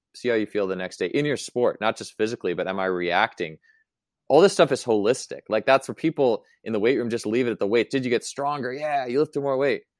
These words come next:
Cool. Like, I don't, like, what else did that do <laughs> for you? You know what I'm saying? Like, how can we get more out of this? How can we get more out of tuning,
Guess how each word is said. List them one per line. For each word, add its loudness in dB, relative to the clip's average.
Cool. 8
Like, 4
I 4
don't, 0
like, 4
what 4
else 4
did -4
that 4
do 0
<laughs> -
for -10
you? -6
You -4
know -4
what -2
I'm -6
saying? -4
Like, -4
how 6
can -2
we 0
get 4
more 2
out 4
of -4
this? -6
How 0
can -8
we -2
get 0
more -2
out 2
of -6
tuning, -8